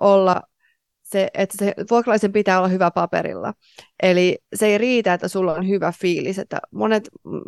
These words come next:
kelle on tämmönen huono kokemus tapahtunut, niin on sanonut, että mutta kun se oli niin luotettavan oloinen poika ja tuli niin hyvä fiilis siitä ja niin hyvin osasi käyttäytyä ja muuta, niin ei.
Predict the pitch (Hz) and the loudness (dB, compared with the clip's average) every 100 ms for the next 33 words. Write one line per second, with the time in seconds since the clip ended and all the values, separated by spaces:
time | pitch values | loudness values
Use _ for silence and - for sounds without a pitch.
0 | - 196 185 202 254 254 214 185 175 180 | -2 2 4 4 2 2 0 0 -2 -2
1 | 185 185 180 185 180 170 170 185 _ 208 | 0 0 0 -2 -2 -4 -6 -10 _ 0
2 | 190 190 165 135 123 131 180 190 196 185 | 0 -2 0 0 -2 0 0 2 2 2
3 | 185 196 - - _ 233 - 262 277 277 | -2 -6 -12 -20 _ -6 -2 2 2 4
4 | 285 285 311 294 254 254 247 226 - 214 | 4 4 4 4 4 4 4 0 0 0
5 | 208 202 208 196 196 196 202 202 196 - | 2 0 0 0 0 -2 4 4 4 2
6 | 208 208 220 240 254 294 294 262 220 208 | 0 0 -2 -4 -4 -2 0 2 2 2
7 | 196 208 196 185 190 - 190 190 196 262 | 2 2 0 0 -2 0 -2 0 -2 0
8 | 302 254 220 214 196 180 180 180 - 180 | 0 0 0 0 0 -2 -4 -6 0 0
9 | 180 180 165 180 170 165 170 175 170 170 | 0 0 0 2 4 4 2 0 0 -2
10 | 180 - - - - _ 220 175 175 | -2 -8 -20 -20 -20 _ 4 4 4